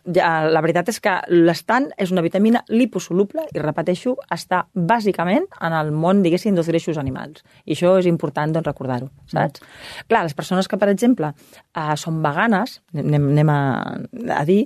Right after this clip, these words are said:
Speaker 1: que no prenen cap producte animal, ni llet, ni ous, ni cap peix blau, doncs, home, tenen més, més números, no?, perquè tinguin un cert dèficit amb aquesta vitamina.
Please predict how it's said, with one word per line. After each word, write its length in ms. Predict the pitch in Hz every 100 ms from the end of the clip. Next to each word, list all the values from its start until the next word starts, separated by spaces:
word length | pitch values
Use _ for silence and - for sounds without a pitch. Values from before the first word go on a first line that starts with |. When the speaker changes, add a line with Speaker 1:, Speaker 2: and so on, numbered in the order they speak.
| - - - -
Speaker 1:
que 80 | 185
no 80 |
prenen 320 | 185 196 185 175
cap 240 | 240 262 -
producte 340 | 247 208 202
animal, 460 | 196 190 180 180 180
ni 100 | 175
llet, 240 | 175 170
ni 220 | 175 175
ous, 320 | 175 175 175 185
ni 300 | 180 175 170
cap 160 | 175
peix 160 | - 175
blau, 240 | 170 175 170
doncs, 160 | 185 - -
home, 220 | 185 - - -
tenen 240 | 185 190 196
més, 160 | 190 -
més 400 | 175 165 175 165
números, 540 | 180 285 240 415 - -
no?, 220 | 170 370 - - - -
perquè 220 | 190 185 185
tinguin 240 | 170 190 208
un 80 |
cert 160 | 170 160
dèficit 360 | 151 139 170 175
amb 80 | 151
aquesta 260 | 147 -
vitamina. 380 | 147 131 139 -